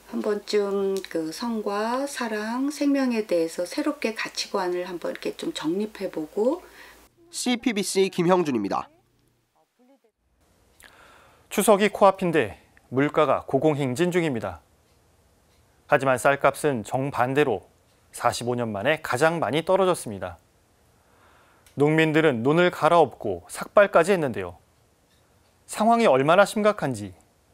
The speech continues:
Speaker 3: 이십 년 넘게 쌀농사를 짓고 있는 농민의 이야기를 들어봅니다.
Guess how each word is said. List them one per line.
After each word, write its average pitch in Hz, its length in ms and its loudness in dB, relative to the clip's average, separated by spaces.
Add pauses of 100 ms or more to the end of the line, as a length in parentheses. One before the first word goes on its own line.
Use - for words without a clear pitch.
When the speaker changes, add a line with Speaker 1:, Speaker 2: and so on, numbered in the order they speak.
(300)
Speaker 3:
이십 135 240 -2
년 131 180 -2
넘게 120 360 0
쌀농사를 180 600 0
짓고 135 320 -4
있는 135 420 -4 (180)
농민의 127 520 -2
이야기를 127 480 -2
들어봅니다. 107 640 -6